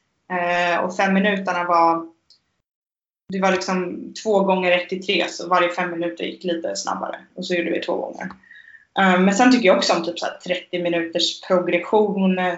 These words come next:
Alltså att man delar upp det tio, tio, tio.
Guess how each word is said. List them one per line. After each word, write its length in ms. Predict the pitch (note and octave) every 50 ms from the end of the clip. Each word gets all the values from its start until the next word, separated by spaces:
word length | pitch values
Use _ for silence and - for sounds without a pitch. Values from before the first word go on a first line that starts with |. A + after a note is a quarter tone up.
| - _ _ _ _ _ _ _ _ _ _
Alltså 240 | - F3 E3+ - F#3
att 100 | F3+ F3+
man 200 | F3+ F3 F3+ F#3
delar 240 | F3+ F3+ F3 F3 F3
upp 240 | F#3 F#3 F#3+ F#3+ -
det 180 | F3+ F3 E3+ -
tio, 320 | - G3 F3+ E3 F3+ F3+ F3+
tio, 320 | F3+ F#3 F3 F3 F3 F3 F3
tio. 600 | - G3 F#3 F3 E3+ F#3 F#3 F#3 F3+ F3+ F3